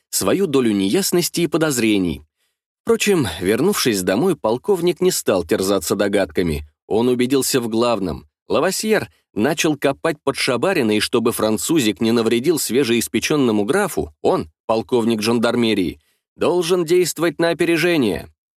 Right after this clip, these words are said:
Перебрав все свои знакомства и связи, он вспомнил о графе Льве Аристарховиче Панине, бывшем фаворите и организаторе васильковых дурачеств, то есть любовных похождений ныне почившего императора.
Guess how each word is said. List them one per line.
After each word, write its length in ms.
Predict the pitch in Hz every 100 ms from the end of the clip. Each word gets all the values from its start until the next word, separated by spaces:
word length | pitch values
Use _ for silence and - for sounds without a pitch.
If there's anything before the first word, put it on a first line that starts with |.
| _
Перебрав 460 | 95 95 92 120 151
все 260 | - 127 123
свои 300 | 107 107 101
знакомства 580 | 101 101 139 127 -
и 100 | 95
связи, 560 | 87 98 156 131 82 76 - _ _ _
он 180 | 117 170
вспомнил 580 | - - 139 156 135 117
о 80 | 104
графе 360 | 113 175 160
Льве 320 | 131 98 131
Аристарховиче 760 | 160 156 - 151 147 143 143 160
Панине, 600 | - 139 110 101 90 69 - _ _
бывшем 500 | 80 113 139 - 110
фаворите 560 | - 107 101 170 - 170
и 160 | -
организаторе 760 | 135 117 113 117 117 170 170 151
васильковых 680 | 135 139 131 - 143 143
дурачеств, 640 | 135 151 113 87 82 76 - _ -
то 80 | 208
есть 200 | - _ -
любовных 640 | 107 127 143 180 160 -
похождений 680 | 135 131 117 110 190 175 151
ныне 280 | 131 160 151
почившего 600 | 147 135 147 - 143 143
императора. 680 | 139 143 117 90 90 78